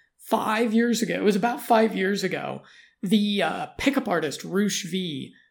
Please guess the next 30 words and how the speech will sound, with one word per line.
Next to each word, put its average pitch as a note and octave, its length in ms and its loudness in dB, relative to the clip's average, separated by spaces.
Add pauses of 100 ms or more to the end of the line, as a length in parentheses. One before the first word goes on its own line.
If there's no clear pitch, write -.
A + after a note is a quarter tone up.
(140)
recommended G3 680 2
that F3+ 160 -4
men F#3 720 0 (120)
give F3+ 260 -2
up E3+ 260 -4
shampoo. F3+ 920 -4 (300)
And G3+ 100 4
I A3 80 2
thought, - 460 -2 (360)
"I D4+ 80 -2
should D#4+ 240 -2
try A#3+ 280 2
that." - 340 -6
And G#3+ 120 0
I G#3+ 80 0
did A3 200 0
it. G#3 160 -4
I D#3+ 80 -4
gave G3+ 380 0
up F#3 160 -4
shampoo E3 680 -4
and C#3+ 140 -4
I E3 60 -2
never F3 280 -2
looked F#3 240 -4
back. D3 360 -4 (320)
My F3 140 4
hair G#3 420 0
smells F#3+ 460 -2
fine F#3 720 -2